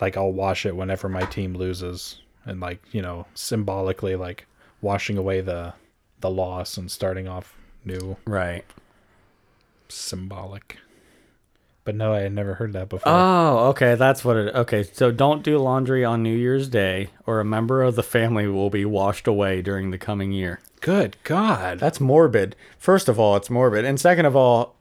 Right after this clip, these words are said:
Speaker 2: uh, so if I don't do laundry, then my whole family's safe for the entire year? Is
Speaker 1: Yeah.
Speaker 2: that what you're saying?
Speaker 1: Yep.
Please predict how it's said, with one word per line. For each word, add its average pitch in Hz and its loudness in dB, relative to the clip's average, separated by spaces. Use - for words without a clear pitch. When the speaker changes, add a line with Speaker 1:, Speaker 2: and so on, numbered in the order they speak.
Speaker 2:
uh, 117 4
so 120 4
if 120 2
I 107 4
don't 123 0
do 156 4
laundry, 147 4
then 139 2
my 110 2
whole 117 4
family's 120 2
safe 120 4
for 143 2
the 143 2
entire 143 4
year? 147 4
Is 156 6
Speaker 1:
Yeah. 135 4
Speaker 2:
that 120 6
what 123 2
you're 123 2
saying? 147 -4
Speaker 1:
Yep. 135 0